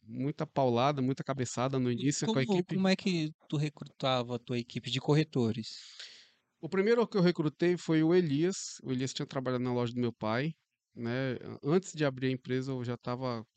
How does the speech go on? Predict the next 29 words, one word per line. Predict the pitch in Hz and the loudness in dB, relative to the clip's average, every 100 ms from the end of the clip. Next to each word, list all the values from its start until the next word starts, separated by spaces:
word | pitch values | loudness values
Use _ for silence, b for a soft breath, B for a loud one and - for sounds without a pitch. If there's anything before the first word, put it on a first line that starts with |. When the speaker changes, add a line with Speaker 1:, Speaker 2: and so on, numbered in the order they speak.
| - - | -20 -14
Speaker 1:
falando | - 117 123 | -6 -2 -2
com | 123 117 | -4 -4
ele, | 120 151 127 | -2 -2 -2
né? | 123 123 | -4 -4
Falando | 117 120 120 120 | -6 -4 -4 -4
como | 123 | -6
é | 117 | -6
que | 117 | -4
era | 120 120 | -4 -4
o | 120 | -4
ramo, | 117 147 151 127 | -2 -2 -2 -4
eu | 123 | -6
sabia | - 127 131 | -6 -6 -6
que | - | -6
ele | 131 123 | -4 -2
era, | 120 113 113 - | -4 -4 -8 -8
tinha | 127 | -8
potencial | - 123 - 120 - 123 143 131 | -6 -8 -8 -8 -8 -6 -4 -6
e | 120 - | -8 -10
tal. | 135 147 135 | -10 -8 -8
Aí, | 127 131 139 147 _ _ _ - | -6 -6 -6 -10 _ _ _ -12
aí | 120 127 | -6 -4
ele | 131 143 151 | -2 -2 -2
também | 156 143 135 139 | -4 -2 -2 0
não | 139 151 | 0 -2
tinha, | - - 143 131 - B B B B B _ | -4 -4 -2 -2 -6 B B B B B _
tava | 127 123 127 | -2 -2 -2
sem | 147 143 | -2 -2
dinheiro | 131 147 190 202 | 0 0 0 -2